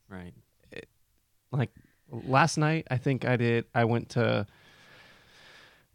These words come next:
Speaker 2: over ten hours, like, six calls that were,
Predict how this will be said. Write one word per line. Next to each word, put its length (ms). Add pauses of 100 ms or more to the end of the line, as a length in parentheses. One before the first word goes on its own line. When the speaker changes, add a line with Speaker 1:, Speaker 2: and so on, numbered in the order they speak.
(140)
Speaker 2:
over 200
ten 280
hours, 760 (520)
like, 360 (440)
six 500
calls 880 (320)
that 160
were, 460